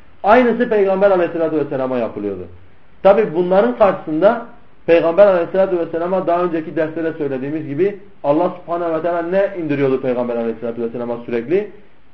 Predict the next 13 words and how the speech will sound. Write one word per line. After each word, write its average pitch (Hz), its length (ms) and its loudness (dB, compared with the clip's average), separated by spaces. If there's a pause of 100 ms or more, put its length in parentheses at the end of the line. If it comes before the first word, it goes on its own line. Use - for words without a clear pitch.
Bunların 175 600 2
olması 165 380 2
gerektiğini, 147 640 0 (480)
وَلَقَدْ 156 380 2
كُذِّبَتْ 180 340 0
رُسُلٌ 185 320 0
مِّنْ 151 260 -4
قَبْلِكَ. 127 500 0
Senden 180 300 0
önceki 202 340 0
peygamberler 170 640 2
de 175 60 2
yalanlandı. 113 680 0